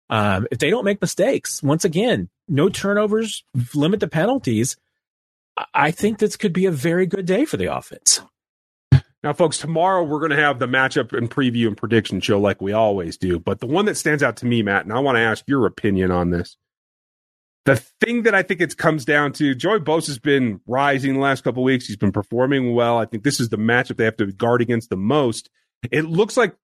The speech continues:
Speaker 2: Lucas Niang was a full participant on Tuesday, but like you said, it's just a glorified walkthrough. What can we take from that, and can we expect to see Lucas Niang back out there?
Speaker 1: Yeah, to me, it's probably about fifty fifty. Um, he was certainly well enough to play last week when they brought him in, you know, with the replacements at the end of the game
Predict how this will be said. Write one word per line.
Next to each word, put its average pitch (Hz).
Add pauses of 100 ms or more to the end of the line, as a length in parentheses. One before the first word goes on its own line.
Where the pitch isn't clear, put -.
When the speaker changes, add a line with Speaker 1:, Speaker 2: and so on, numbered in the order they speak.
(140)
Speaker 2:
Lucas 180
Niang 175
was 135
a 127
full 170
participant 135
on 123
Tuesday, 165
but 123
like 123
you 113
said, 190
it's 110
just 139
a 135
glorified 113
walkthrough. 185 (280)
What -
can 170
we 123
take 240
from 147
that, 123
and 120
can 147
we 147
expect -
to 180
see 180
Lucas 165
Niang 151
back 123
out 185
there? - (240)
Speaker 1:
Yeah, 143
to 160
me, 214
it's 196
probably 185
about 139
fifty 147
fifty. 139
Um, 123
he 147
was 143
certainly 180
well 147
enough 143
to 120
play 135
last 123
week 127
when 120
they 120
brought 117
him 113
in, 113
you 110
know, 107
with 104
the 113
replacements 110
at 107
the 110
end 110
of 104
the 104
game 113